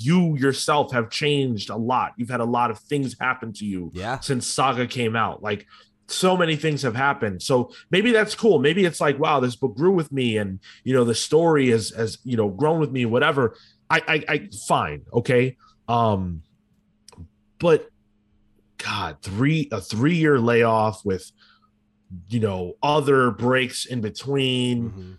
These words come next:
Speaker 1: you know, the book going on s-, shorter hiatuses. Like,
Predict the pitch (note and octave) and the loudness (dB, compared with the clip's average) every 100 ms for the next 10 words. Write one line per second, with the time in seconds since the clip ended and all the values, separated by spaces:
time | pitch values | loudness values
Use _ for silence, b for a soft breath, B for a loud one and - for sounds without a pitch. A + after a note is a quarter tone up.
0 | - A2+ G#2+ G#2 C3 A#2+ C3 B2 A2+ G#2+ | -6 -2 0 0 0 0 2 2 0 -4
1 | G2+ - G#2+ - F3+ E3+ D#3 C#3+ B2+ B2 | -6 -8 -10 -2 0 2 2 2 0 0
2 | A#2+ A2 A#2+ A2+ G2 E2+ | 0 -4 -6 -6 -8 -12